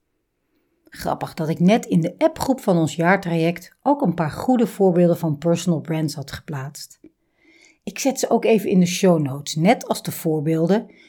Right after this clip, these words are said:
die Roland noemt. Branding of merken bouwen is voor veel van onze deelnemers belangrijk. Vanmorgen gaf een ondernemer aan dat alleen dit afgelopen weekend drie mensen die ooit voor haar hadden gewerkt zich meldden bij haar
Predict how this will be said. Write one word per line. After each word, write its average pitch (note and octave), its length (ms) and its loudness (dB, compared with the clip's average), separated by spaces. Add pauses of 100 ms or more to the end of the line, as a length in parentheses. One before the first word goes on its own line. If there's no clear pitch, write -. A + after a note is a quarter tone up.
die A3+ 180 2
Roland E3 460 4
noemt. D3 440 -12 (760)
Branding B3+ 500 6
of D3 160 -4
merken F3 380 2
bouwen D#3+ 320 2
is E3+ 140 -2
voor G3 160 -2
veel E4+ 320 4
van A#3+ 120 2
onze F3 260 0
deelnemers D#3+ 540 2
belangrijk. C#3+ 680 -4 (640)
Vanmorgen A3 580 4
gaf F#3+ 240 -2
een F#3 100 2
ondernemer F3+ 640 4
aan G3 280 2
dat F3 180 0
alleen F3 280 4
dit E3+ 220 -2
afgelopen B3 600 0
weekend G#3+ 460 0 (280)
drie C#4 240 2
mensen C#4 380 6
die F3+ 220 -4
ooit C#4 300 4
voor F3+ 220 4
haar D3+ 140 -2
hadden D3+ 220 -2
gewerkt A3+ 480 0
zich - 260 -2
meldden E3 340 2
bij D3 140 -4
haar C#3 360 -4